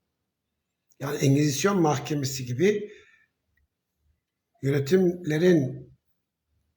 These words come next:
"Sen onu niye beğendin? İşte git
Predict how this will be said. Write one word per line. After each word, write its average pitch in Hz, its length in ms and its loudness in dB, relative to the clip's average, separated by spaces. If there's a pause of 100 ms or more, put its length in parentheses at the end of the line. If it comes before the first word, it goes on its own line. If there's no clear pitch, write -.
(100)
"Sen 147 260 -4
onu 170 280 6
niye 185 280 10
beğendin? 147 520 4 (480)
İşte - 200 -6
git 220 460 0